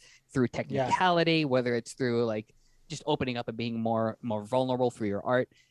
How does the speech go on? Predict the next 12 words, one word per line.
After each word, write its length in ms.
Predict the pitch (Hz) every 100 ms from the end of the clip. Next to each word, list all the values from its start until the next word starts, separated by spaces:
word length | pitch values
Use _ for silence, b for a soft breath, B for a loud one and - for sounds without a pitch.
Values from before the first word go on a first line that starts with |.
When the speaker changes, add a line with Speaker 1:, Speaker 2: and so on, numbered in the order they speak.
| -
Speaker 1:
You 80 | 117
know, 60 |
I 200 | 120 143
think, 480 | - 381 370 - - _ _ _ -
uh, 260 | 156 131 120
philosophically 880 | - 190 156 - 156 160 135 110 104
speaking, 540 | - - 95 101 104 - -
uh, 360 | 123 101 101 - _ -
that 340 | 131 135 156 _
aspect 420 | 127 131 - 120 110
of 120 | 104
music 480 | 123 123 120 -